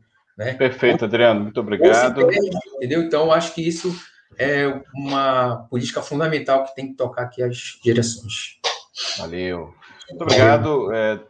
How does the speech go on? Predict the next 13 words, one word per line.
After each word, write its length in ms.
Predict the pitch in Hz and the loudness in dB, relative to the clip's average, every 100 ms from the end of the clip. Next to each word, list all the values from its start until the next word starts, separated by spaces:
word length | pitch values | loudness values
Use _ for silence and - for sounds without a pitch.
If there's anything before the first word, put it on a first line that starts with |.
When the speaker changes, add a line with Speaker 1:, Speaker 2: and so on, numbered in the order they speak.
| - | 0
Speaker 2:
Daniel, 580 | 117 117 110 127 135 123 | 0 2 0 2 4 2
Adriano, 480 | 107 110 123 135 | -2 0 0 0
vão 160 | 123 120 | -2 -4
voltar 420 | 117 110 - 113 | -2 -4 2 0
também 360 | 113 101 107 110 | 0 -6 -4 -4
na, 400 | 104 98 95 92 | -2 -2 -2 -6
na 160 | 104 | -12
finalização 720 | 107 107 107 101 101 - 123 123 | -12 -6 -4 0 -2 2 0 2
para 80 | |
as 100 | 104 | -2
suas 180 | 104 104 | 0 0
saudações 480 | 104 98 98 107 101 | 2 2 2 0 -4
finais. 720 | 110 104 147 139 107 - | 0 6 8 8 4 -6